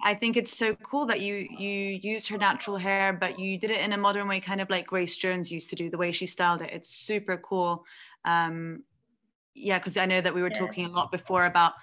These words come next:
Speaker 1: you know, her having, like, this amazing wig collection and having a different color wig for every single, you know, which she still can do. But I
Speaker 2: Yes.
Speaker 1: think it's amazing for these, uh,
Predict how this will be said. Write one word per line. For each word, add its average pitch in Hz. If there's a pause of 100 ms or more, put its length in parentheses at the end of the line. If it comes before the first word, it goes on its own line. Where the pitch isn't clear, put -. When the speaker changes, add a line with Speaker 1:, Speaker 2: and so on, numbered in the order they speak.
(260)
Speaker 1:
you 180
know, 175
her 175
having, 175
like, 160
this 170
amazing 170
wig 175
collection 165
and 151
having 160
a 160
different 170
color 170
wig 170
for -
every 165
single, 165 (380)
you 220
know, 180
which 196
she 202
still 196
can 175
do. 185
But 180
I 175
Speaker 2:
Yes. 175
Speaker 1:
think 180
it's 185
amazing 180
for 175
these, 170
uh, 165